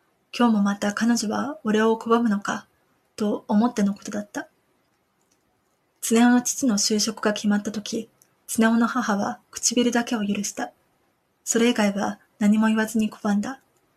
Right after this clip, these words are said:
ただ唇を合わせるだけのキスが、しっかりと抱き合ってのキスにまで進んでも、それから先はダメだった。常雄の母は小さい声で、「ダメよ」と言った。将来結婚するという確約がないからダメ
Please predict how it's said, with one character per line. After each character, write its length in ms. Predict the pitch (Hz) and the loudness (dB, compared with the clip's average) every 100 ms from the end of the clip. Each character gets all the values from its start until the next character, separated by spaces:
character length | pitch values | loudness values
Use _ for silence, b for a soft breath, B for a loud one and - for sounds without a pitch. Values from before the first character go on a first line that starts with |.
| _ _ _ _ _ | _ _ _ _ _
た 100 | - | 0
だ 140 | 233 208 | 0 0
唇 480 | - - 233 233 226 | -4 -4 0 0 0
を 60 | |
合 60 | 214 | 0
わ 100 | 233 | 0
せ 100 | 262 | 2
る 100 | 220 | 0
だ 120 | 202 | 0
け 100 | 208 | 0
の 100 | 202 | -2
キ 120 | - | -4
ス 120 | - | -8
が、 220 | 208 208 - _ _ _ _ | -6 -6 -8 _ _ _ _
し 180 | - - | -6 -2
っ 20 | |
か 120 | - | 0
り 100 | 240 | 0
と 100 | 220 | -2
抱 160 | 202 202 | -4 -4
き 140 | 240 | 0
合 40 | 247 | 0
っ 60 | |
て 80 | 247 | 0
の 120 | 202 | -2
キ 100 | 202 | -2
ス 100 | - | -2
に 140 | 233 202 | 0 0
ま 80 | 202 | 0
で 100 | 202 | -4
進 300 | - - 208 | -8 -2 0
ん 40 | |
で 80 | 202 | 2
も、 220 | 202 254 _ _ _ - | -2 -6 _ _ _ -6
そ 100 | 226 | -4
れ 80 | 208 | -2
か 120 | 214 | -2
ら 60 | |
先 280 | 214 202 220 | -2 -8 -6
は 80 | 208 | -4
ダ 120 | 208 | 0
メ 60 | 208 | 0
だ 100 | 208 | -2
っ 80 | - | -8
た。 160 | 285 311 _ _ _ _ _ _ _ _ | -14 -14 _ _ _ _ _ _ _ _
常 240 | - 226 226 | -4 0 2
雄 60 | 233 | 2
の 80 | |
母 260 | 226 240 214 | 0 -2 -2
は 240 | 202 202 - _ _ | -4 -6 -12 _ _
小 200 | - 233 | -2 0
さ 160 | 233 233 | 0 -2
い 80 | |
声 200 | 214 214 | -2 -8
で、 280 | 208 247 285 _ _ - | -6 -8 -10 _ _ -4
「ダ 100 | 214 | 2
メ 140 | 240 | 4
よ」 240 | 240 202 - _ _ - | 4 2 -6 _ _ -8
と 80 | |
言 60 | 208 | -8
っ 40 | - | -6
た。 200 | - 311 _ _ _ _ _ _ _ _ _ _ - | -10 -10 _ _ _ _ _ _ _ _ _ _ -6
将 240 | - 269 | 0 2
来 200 | 226 208 | 2 0
結 200 | 208 208 | -4 -6
婚 160 | - 233 | -2 0
す 140 | 233 | 0
る 80 | 247 | 0
と 100 | 220 | 0
い 180 | 202 202 | -2 -4
う 60 | 208 | -6
確 240 | - - | -6 0
約 220 | 240 240 | 0 0
が 140 | 240 233 | 0 2
な 140 | 247 | 2
い 60 | 254 | 2
か 120 | 202 | -2
ら 100 | 202 | -4
ダ 120 | 208 | -4
メ 240 | 202 247 | -4 -4